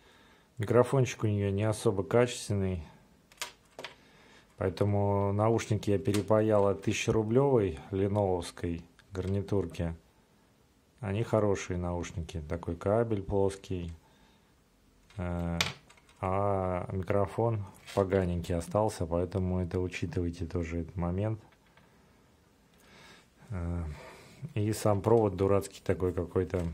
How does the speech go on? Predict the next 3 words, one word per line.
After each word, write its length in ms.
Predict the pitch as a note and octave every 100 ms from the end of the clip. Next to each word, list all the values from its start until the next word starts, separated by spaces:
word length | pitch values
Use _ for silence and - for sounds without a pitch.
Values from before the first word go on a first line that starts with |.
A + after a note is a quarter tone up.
| - - - - - - - - - - - - - - -
цепляется, 800 | - F2 F#2+ F#2+ F2 E2 - E2+ D2 - - - - - -
слишком 520 | F2+ F2 - F2 E2+
липкий. 540 | F2+ G2 - F#2+ D#2